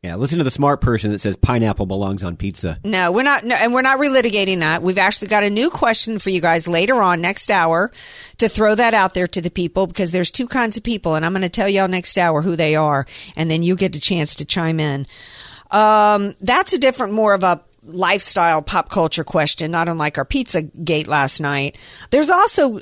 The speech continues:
Speaker 2: a couple kinds of people in this world, and, and when it comes to courage, there's weak cowards,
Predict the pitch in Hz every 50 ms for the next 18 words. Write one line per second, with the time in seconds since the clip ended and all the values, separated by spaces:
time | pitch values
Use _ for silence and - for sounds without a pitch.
0 | - - 208 - 262 208 - 214 190 - - 202 185 170 185 170 - 220 190 -
1 | - 180 175 170 170 170 165 - - 170 170 170 165 170 165 180 170 - - 175
2 | 170 165 180 180 175 - - - 202 180 170 175 175 - - - 190 175 165 165
3 | 160 156 156 156 - - - - - - 226 185 147 147 165 - - - _ _
4 | _ _ _ _ _ _ _ _ _ _ _ - 175 196 190 175 175 165 170 190
5 | 254 311 - - - - - - _ - - - 320 226 226 233 233 254 294 359
6 | 415 440 - - - - - - -